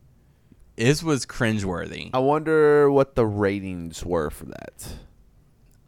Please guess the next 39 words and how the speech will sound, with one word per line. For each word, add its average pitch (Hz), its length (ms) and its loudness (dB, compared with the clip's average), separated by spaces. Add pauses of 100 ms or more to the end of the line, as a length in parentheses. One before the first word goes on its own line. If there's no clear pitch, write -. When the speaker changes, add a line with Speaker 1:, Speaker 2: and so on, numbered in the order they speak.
(120)
Speaker 1:
I 139 100 4
would 208 200 4
not 208 200 0
be 170 120 -2
surprised 123 540 0
if 95 120 -6
it 95 260 -6
drove 98 360 0
it 85 180 -10
down 87 320 -4
a 82 80 -14
little 82 220 -14
bit. 73 200 -8
Speaker 2:
Yeah. 90 280 -6 (400)
Speaker 1:
Because, 101 600 -2
you 113 80 -10
know, 98 60 -6
you 110 160 -6
go 139 220 0
from 135 260 -6
Hell 123 240 0
in 110 80 -2
a 95 60 -4
Cell, 101 720 0
a - 80 -14
cage 123 420 -2
match, 85 460 -6 (480)
to 104 240 -2
a 90 100 -2
cage 143 640 -2
match. 87 600 -6 (1300)
This 107 240 -10
was 98 140 -6
like 95 260 -6
Heck - 220 -4
in 98 60 -2
Speaker 2:
Yeah. 95 80 0
Speaker 1:
a - 40 -2
Cell. 73 460 -6